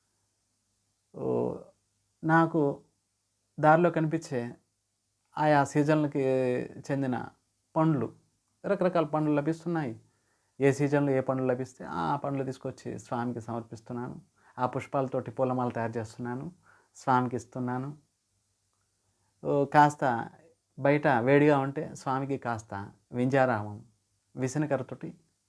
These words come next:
వీస్తున్నాను. బయట కాస్త చల్లగా చలి వాతావరణం ఉంటే స్వామికి వెచ్చదనం కోసం స్వామి ఎదురుగా చిన్నగా చలిమంట వేసి స్వామికి వెచ్చదనం ఇస్తున్నాను.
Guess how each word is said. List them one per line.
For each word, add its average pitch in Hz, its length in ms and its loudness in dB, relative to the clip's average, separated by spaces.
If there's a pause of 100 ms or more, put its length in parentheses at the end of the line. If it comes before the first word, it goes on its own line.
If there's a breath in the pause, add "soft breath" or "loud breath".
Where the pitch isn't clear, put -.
(260)
వీస్తున్నాను. 127 600 -2 (1800)
బయట 151 280 6
కాస్త 151 600 2
చల్లగా 143 800 0
చలి 143 220 0
వాతావరణం 143 560 0
ఉంటే 156 320 -10 (360)
స్వామికి 131 560 -2
వెచ్చదనం 143 480 0
కోసం 113 460 -8 (500)
స్వామి 127 580 -4
ఎదురుగా 120 420 -2 (540)
చిన్నగా 123 380 -2 (120)
చలిమంట 127 300 0
వేసి 107 400 -8 (180)
స్వామికి 123 360 -6
వెచ్చదనం 113 420 -6
ఇస్తున్నాను. - 640 -20